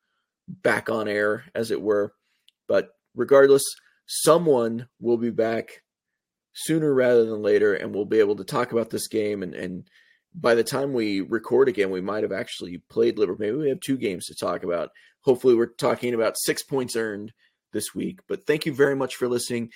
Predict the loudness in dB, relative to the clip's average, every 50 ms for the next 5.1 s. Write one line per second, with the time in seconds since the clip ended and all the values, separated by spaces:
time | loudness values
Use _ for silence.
0 | _ _ _ _ _ -6 -4 -4 -4 -4 -6 -10 _ _ _ _ -8 -2 2 2
1 | 2 2 2 2 4 6 6 4 4 2 2 2 2 2 2 0 -4 -10 _ _
2 | _ _ -4 -2 0 0 0 0 -4 -6 -6 -4 -4 -4 -2 -2 -2 -2 -2 -2
3 | -2 -4 -2 0 0 0 0 -2 -4 -8 -18 _ -14 -12 -12 -10 -10 -6 -2 0
4 | 0 0 2 0 -2 -2 -4 -6 -6 -4 -4 -6 -6 -4 -2 -2 0 0 0 -2
5 | -2